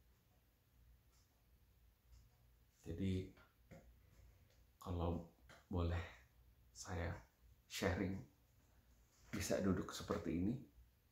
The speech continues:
Tadi saya agak nyender, tapi coba jangan nyender gitu. Bersama kita praktis sedikit. Saya tahu ini udah dua puluh empat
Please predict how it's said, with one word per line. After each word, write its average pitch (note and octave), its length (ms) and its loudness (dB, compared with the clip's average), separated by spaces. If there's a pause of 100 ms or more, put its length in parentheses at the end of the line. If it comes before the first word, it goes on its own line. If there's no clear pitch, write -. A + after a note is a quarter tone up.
(160)
Tadi F#2+ 320 6
saya F2 240 2
agak - 160 -2
nyender, F2+ 340 2 (140)
tapi F2 240 -8 (960)
coba E2+ 320 0
jangan E2 320 4
nyender E2+ 320 4
gitu. - 280 -16 (2000)
Bersama - 480 -2
kita - 240 0 (240)
praktis - 480 0
sedikit. - 240 -4 (720)
Saya F2+ 240 6
tahu F2+ 240 12
ini F2+ 160 8
udah D#2+ 240 2
dua E2+ 80 8
puluh F2 240 4
empat D#2+ 140 4